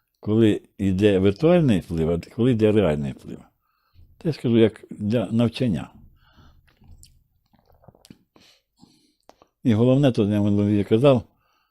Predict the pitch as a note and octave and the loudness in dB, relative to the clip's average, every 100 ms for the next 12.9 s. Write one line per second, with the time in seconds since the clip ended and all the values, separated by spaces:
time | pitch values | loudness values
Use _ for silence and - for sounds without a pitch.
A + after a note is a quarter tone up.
0 | _ - A2 - A2 A2 A2+ A2+ B2+ A#2+ | _ -12 -10 -6 -2 0 0 0 0 -2
1 | - A#2 G2+ B2 A#2+ F2+ C2 - _ _ | -2 -4 -2 0 2 2 0 -6 _ _
2 | _ _ _ _ _ _ - G2+ G#2 A2 | _ _ _ _ _ _ -8 -6 -6 -8
3 | - C#3 C3 G#2 A2 A2+ G#2+ F#2+ A#2 A2 | -4 -2 0 2 4 4 2 0 0 0
4 | A2 B2+ D#3+ A#2+ E2+ D#2 C2+ _ _ - | 0 2 4 4 4 0 -6 _ _ -20
5 | - - _ _ - - G#2+ A#2+ - A2+ | -20 -20 _ _ -14 -8 -2 -2 -2 -2
6 | A2 G#2 A#2+ A2 G#2 - _ _ _ _ | -2 0 4 4 4 0 _ _ _ _
7 | _ _ _ _ _ _ _ _ _ _ | _ _ _ _ _ _ _ _ _ _
8 | _ G#2+ F#2 A#2 C3 C#3 - A2 G#2+ F#2 | _ -6 -4 -2 2 2 2 0 0 0
9 | F2 D3+ - B2 - A#2 - G#2+ - - | 0 0 0 -6 -2 -4 -2 -6 -4 -8
10 | A#2 - _ _ _ _ - G2 B2 D#3 | -10 -16 _ _ _ _ -14 -8 -2 -2
11 | C3+ A#2 - B2 A#2+ A#2+ B2 A#2 A2+ G#2+ | -2 -4 -2 -2 0 2 2 2 0 0
12 | G#2+ G2+ F#2 C#2+ B1+ - - - | -2 -2 -6 -6 -10 -14 -20 -20